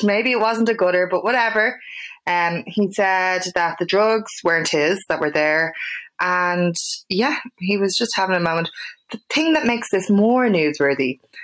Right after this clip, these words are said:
apart from the fact it's an M E P, it probably would have blown over quite quickly. But the said man is the creator of Hungary's constitution with a vow to protect the institution of marriage as between a man and woman and the family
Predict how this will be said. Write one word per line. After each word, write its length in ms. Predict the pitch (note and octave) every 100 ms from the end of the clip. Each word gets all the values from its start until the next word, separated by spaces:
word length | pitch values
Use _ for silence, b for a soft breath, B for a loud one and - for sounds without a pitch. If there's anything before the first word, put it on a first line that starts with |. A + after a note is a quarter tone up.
| B
apart 280 | F#3 G3+ G#3
from 80 | G#3
the 60 |
fact 260 | F#3 E3 -
it's 80 | -
an 80 | D#3+
M 160 | C#3+
E 60 | C#3
P, 160 | D3 C3+
it 80 |
probably 240 | - D#3+ D3
would 100 | C#3
have 80 | C3
blown 240 | C#3 C#3
over 320 | C#3 C3+ C3+
quite 200 | - C#3+
quickly. 400 | - G3 G3 D#3 - B B B -
But 120 | A3
the 60 |
said 260 | A3 C4 C4+
man 300 | B3 A3 G#3
is 120 | F#3+
the 100 | G3
creator 880 | F#3 - A3 G#3+ B3+ - E3 C#3+ - F3+
of 140 | F3
Hungary's 640 | - G#3+ G#3+ G3+ G3+ F#3+
constitution 1000 | - D4 D#4+ - A3 - F#3 F3 D3 C#3+ B B B
with 160 | F#3+ F#3
a 80 | F#3
vow 420 | G3+ G3+ G3 G3
to 160 | G3 -
protect 460 | G3+ G3 F3 - B B _
the 80 | -
institution 920 | C#4 D#4 - - - C#4 B3+ - F3 D#3+
of 140 | E3+
marriage 500 | F#3+ F#3 F#3 D#3 D#3 E3+
as 120 | D#3+
between 320 | - F#3+ F3+
a 40 | F3+
man 500 | F#3 F#3 F3+ F3 -
and 220 | E3 D3+
woman 480 | E3 F#3+ D#3+ A#3 - B B B B _ G3
and 460 | G3+ G3 G3+ G3 -
the 80 | G3+
family 600 | - A3+ A3+ F#3+ F3